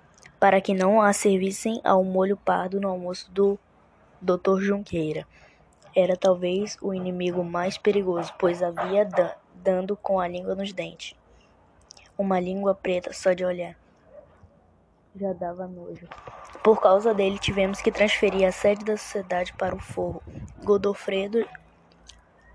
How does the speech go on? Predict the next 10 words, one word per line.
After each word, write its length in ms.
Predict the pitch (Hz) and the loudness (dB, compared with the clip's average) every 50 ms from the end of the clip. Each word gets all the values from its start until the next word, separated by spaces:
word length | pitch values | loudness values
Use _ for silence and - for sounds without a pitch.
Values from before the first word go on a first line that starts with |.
| - - | -12 -2
prestava 500 | - 208 196 - - - 196 196 196 190 | 0 0 0 0 0 2 4 4 4 4
mais 220 | 190 196 220 233 | 4 4 6 6
atenção 420 | 247 240 - 240 220 - - 220 220 | 4 2 2 -2 -4 -2 -4 -4 -4
que 160 | - - 220 | -4 -6 -4
uma 160 | 214 208 208 | -4 -4 -6
coruja 520 | 208 - 220 208 - - 190 180 175 180 | -4 -4 -4 -4 -2 -4 -6 -6 -6 -6
lá 180 | 185 185 180 180 | -6 -6 -6 -8
do 100 | 180 185 | -8 -10
seu 300 | - - - 208 202 190 | -16 -8 -4 -4 -4 -4
poleiro. 520 | 190 - - 190 190 180 175 170 170 170 | -6 -8 -8 -8 -6 -6 -6 -8 -10 -12